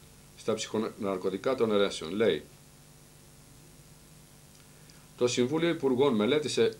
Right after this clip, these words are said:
λεπτομερέστατα τα προβλήματα και παρακίνησε τα κράτη-μέλη σε κοινή δράση στα πλαίσια του Συμβουλίου της Ευρώπης, ώστε να παρασχεθεί στους πολίτες των, των χωρών μελών της κοινότητος αποτελεσματική βοήθεια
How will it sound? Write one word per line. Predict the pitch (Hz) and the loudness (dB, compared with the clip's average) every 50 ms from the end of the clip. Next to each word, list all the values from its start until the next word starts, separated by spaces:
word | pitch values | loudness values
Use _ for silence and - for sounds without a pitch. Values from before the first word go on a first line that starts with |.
| - | -12
λεπτομερέστατα | - 98 104 123 127 123 - - - 110 104 101 95 95 107 147 147 - 117 101 98 90 | -6 -2 2 2 2 2 2 -4 -4 -2 -2 0 0 0 0 0 -2 -2 -2 -2 -2 0
τα | - 95 | -2 -4
προβλήματα | - 92 90 87 104 135 131 110 90 - - 107 110 | -4 -2 -4 -2 -2 -2 0 0 -2 0 -2 -4 -4
και | 117 107 | -4 -6
παρακίνησε | 92 104 98 98 95 - - 151 156 135 - 127 | -2 0 0 0 0 -2 -4 -4 -4 -4 -4 -4
τα | 120 104 92 | -4 -4 -4
κράτη-μέλη | - - 120 127 120 - 104 95 98 104 101 95 87 92 95 | -2 0 0 0 0 0 -4 -2 0 2 2 2 0 -4 -6
σε | - - 110 | -6 -8 -8
κοινή | 110 - 104 117 143 143 | -8 -4 -4 -2 0 0
δράση | 113 113 117 117 113 113 - 110 | 0 4 4 4 4 2 -2 -8
στα | - - 101 | -6 -4 -6
πλαίσια | 92 - 113 127 120 - - 110 | -4 -2 -2 -2 -2 0 -2 -4
του | 107 104 | -6 -6
Συμβουλίου | - 110 98 92 104 120 123 | -8 -8 -6 -4 -2 -2 -4
της | 113 - | -4 -2
Ευρώπης, | 107 98 90 95 101 98 - 127 131 - - - - - - - - - - - - | -4 -2 0 0 -2 -2 -2 -6 -8 -8 -12 -18 -20 -20 -20 -20 -20 -20 -20 -6 2
ώστε | 131 147 147 151 - 120 107 | 4 4 4 4 4 2 2
να | 104 98 | 2 2
παρασχεθεί | - 98 98 95 - - 101 92 - 165 | 2 2 0 0 -2 -4 -6 -4 -4 -6
στους | 143 - 123 120 | -8 -8 -10 -12
πολίτες | - - 101 107 143 143 131 104 92 - | -4 -4 0 0 0 0 0 -2 -2 -2
των, | - 98 98 107 - - - - - - - - - - - - - - - | -4 -4 -6 -6 -8 -12 -20 -20 -20 -20 -20 -20 -20 -20 -20 -20 -20 -16 -4
των | - 98 | -4 -4
χωρών | 92 - - 92 92 101 117 127 | -4 -2 0 2 2 4 2 2
μελών | 120 107 101 98 104 110 110 104 | 2 2 2 2 2 2 0 0
της | - - - | -2 -8 -14
κοινότητος | - - 87 87 92 92 - - - 117 127 127 - - - - - | -10 -8 -6 -4 -4 -6 -6 -6 -4 -2 -2 -2 -4 -12 -18 -14 -4
αποτελεσματική | - 110 107 107 - 110 107 104 95 101 98 87 - - - 139 | -2 -2 0 0 0 0 0 0 0 -2 -4 -6 -6 -6 -8 -6
βοήθεια | 123 107 117 135 147 135 123 98 87 82 82 | -4 0 0 0 0 0 -2 -4 -4 -4 -4